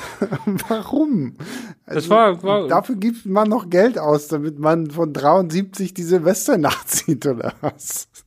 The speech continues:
Speaker 2: Es war, es war, ich fand's, äh,
Speaker 1: Äh,
Speaker 2: ganz wunderbar.
Speaker 1: okay.
Speaker 2: Da brauchte man aber auch Bohnekamp ohne Ende.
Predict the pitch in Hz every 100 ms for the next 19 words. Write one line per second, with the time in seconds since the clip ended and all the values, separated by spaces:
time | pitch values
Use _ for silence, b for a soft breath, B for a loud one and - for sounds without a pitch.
0 | _ - - 135 185 190 - 180 180 175
1 | - 196 233 170 170 156 151 - - 127
2 | 107 - - 190 - 208 202 175 185 196
3 | - 180 175 156 151 143 - 160 143 131
4 | 120 101 120 110 123 104